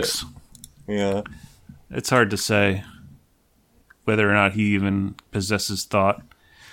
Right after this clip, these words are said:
Speaker 1: Oh, right. So I, I, so Grizz has been kind enough to round together, uh, a sponsor, and it looks to me like a patented Stuart Jip list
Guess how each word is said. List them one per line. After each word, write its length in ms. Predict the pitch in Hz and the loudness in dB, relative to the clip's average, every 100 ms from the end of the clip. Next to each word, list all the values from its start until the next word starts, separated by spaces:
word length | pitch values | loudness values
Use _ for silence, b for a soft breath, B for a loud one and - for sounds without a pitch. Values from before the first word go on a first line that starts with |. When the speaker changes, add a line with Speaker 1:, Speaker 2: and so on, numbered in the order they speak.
| b b b b b 139 - _ - | b b b b b -8 -8 _ 2
Speaker 1:
Oh, 380 | 147 131 107 | 6 6 4
right. 420 | 98 107 107 92 - | 4 6 6 4 2
So 460 | - 170 151 120 | 6 8 10 8
I, 640 | 107 120 135 127 120 131 - | 6 6 6 4 2 2 2
I, 100 | 139 | -2
so 600 | 123 - 131 123 123 123 - 110 | 0 4 6 6 4 0 -6 0
Grizz 380 | 127 131 117 | 4 4 4
has 140 | 120 101 | 0 2
been 180 | 120 117 | 2 4
kind 320 | 123 123 117 | 6 6 6
enough 340 | 113 110 110 - | 6 6 4 2
to 240 | 110 107 | 4 6
round 400 | 107 110 113 113 | 8 8 6 4
together, 720 | 110 107 107 104 104 101 - _ _ - | 4 4 6 6 4 2 -2 _ _ 4
uh, 280 | 101 98 98 | 6 6 4
a 80 | 104 | -2
sponsor, 800 | - 117 123 117 107 98 98 - _ _ _ _ _ _ _ _ - | 0 4 4 4 0 2 0 -4 _ _ _ _ _ _ _ _ -2
and 400 | 98 98 101 - | 0 2 0 -2
it 60 | - | -2
looks 260 | 113 131 - | -2 0 0
to 120 | 117 | 4
me 340 | 110 110 107 | 6 6 6
like 300 | 104 104 98 | 6 4 2
a 280 | 101 95 95 - | 0 2 2 2
patented 480 | 117 117 113 110 - | 2 2 2 0 -2
Stuart 500 | - 120 117 113 104 | -2 2 4 2 0
Jip 360 | 117 110 110 | 2 2 0
list 720 | 101 107 120 - - - - | 0 4 4 4 -2 -2 -6